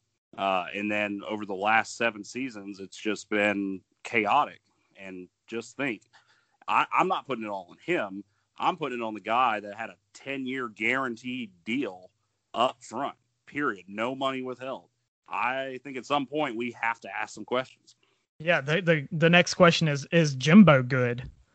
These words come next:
Speaker 2: Or was this all a facade? Like,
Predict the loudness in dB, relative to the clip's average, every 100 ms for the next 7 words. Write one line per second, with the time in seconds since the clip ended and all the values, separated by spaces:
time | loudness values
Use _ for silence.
0 | _ _ _ _ _ _ 4 8 10 10
1 | 8 10 10 10 10 4 4 8 10 8
2 | 4 2